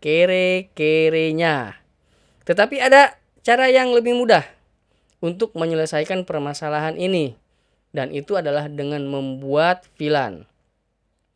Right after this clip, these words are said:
Dengan menggunakan vilan pada manageable switch yang memiliki fitur vilan,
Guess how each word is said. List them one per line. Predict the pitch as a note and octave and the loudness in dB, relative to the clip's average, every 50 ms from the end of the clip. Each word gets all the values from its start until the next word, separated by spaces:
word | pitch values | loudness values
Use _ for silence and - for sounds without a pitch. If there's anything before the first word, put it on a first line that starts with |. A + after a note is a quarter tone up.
| _ _ _ _ _ _ _ _ | _ _ _ _ _ _ _ _
Dengan | - D#3 F#3 A3 A#3+ A#3 A3+ A3 | 0 0 2 2 2 2 2 2
menggunakan | G#3 G3+ G3 F#3+ F#3+ F#3+ G3 F#3+ F#3 F#3 F#3 | 2 2 2 2 0 0 0 -2 -4 -4 -6
vilan | - A#3+ A#3 G#3 E3+ D3+ D3+ D#3 E3 F3 F3+ F#3 F#3+ | -6 -4 0 2 2 2 2 0 -2 -2 -4 -6 -6
pada | _ F#3 E3 E3 E3 E3+ E3+ E3 | _ -4 -2 0 2 2 2 0
manageable | D#3+ D#3+ D#3+ E3 E3+ E3+ E3 D#3+ E3 D#3+ D#3+ D#3+ D#3+ | 0 -2 -4 -4 -4 -6 -6 -6 -2 0 0 0 -2
switch | - - E3+ D3 B2 B2+ C#3 - - - - _ _ _ _ _ _ _ _ _ | -4 -8 -10 -8 -8 -10 -10 -12 -16 -20 -20 _ _ _ _ _ _ _ _ _
yang | - E3+ E3+ F3 G3 G3+ G#3+ A3 G#3 G3 | -10 0 2 4 4 4 2 -2 -2 -2
memiliki | F#3+ F#3 F3 E3+ E3 E3 E3 E3 - F3+ E3+ | -2 -2 -2 0 -2 -2 -4 -4 -6 -8 -8
fitur | E3 - _ E3 D#3+ - _ - D#3+ D#3+ D#3+ | -8 -8 _ -8 -8 -6 _ -6 -4 -4 -6
vilan, | D#3 - F#3 F3 D#3+ C#3 B2+ B2+ C3 D3 E3+ F3 - | -6 -8 -6 -2 0 0 0 0 -2 -6 -8 -12 -14